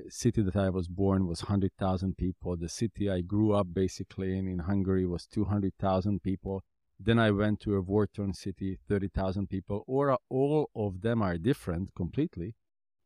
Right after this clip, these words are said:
and definitely different than a two million people city of Budapest. So I came here with, uh, little knowledge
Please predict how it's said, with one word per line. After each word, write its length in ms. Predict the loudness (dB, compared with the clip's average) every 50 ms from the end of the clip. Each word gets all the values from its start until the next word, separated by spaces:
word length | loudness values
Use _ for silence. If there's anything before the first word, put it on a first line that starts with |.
| _ _
and 300 | -2 0 0 2 0 2
definitely 580 | 4 4 4 4 2 0 0 0 0 -2 -6 -6
different 440 | -6 -6 -6 -6 -6 -4 -4 -4 -4
than 180 | -4 -4 -4
a 60 | -6 -8 _
two 160 | 2 4 4
million 420 | 6 6 4 4 2 0 0 -2 -4
people 540 | -4 -6 -6 -6 -6 -6 -6 -4 -6 -6 -10 _ _ _ _
city 540 | _ -16 0 0 0 0 0 -4 -8 -8 -8 _ _ -6
of 140 | -6 -6 -2 0
Budapest. 400 | 0 0 0 0 -6 _ _ _ _ _ _ _ _ _ _ _ _ _ _ _ _ _ _ _
So 160 | 0 2 2
I 60 | 4
came 260 | 6 6 8 8 10
here 340 | 10 10 10 10 10 10 10
with, 460 | 8 8 6 6 8 6 6 4 2
uh, 520 | 2 2 4 4 4 4 4 4 2 2 0 -4 _ _ _ _ _ _ _ _ _ _ _ _ _ _ _ _ _ _ _ _ _ _ _ _ _ _
little 400 | -8 0 0 0 0 0 0 2
knowledge 520 | 4 4 6 6 6 4 2 2 0 -2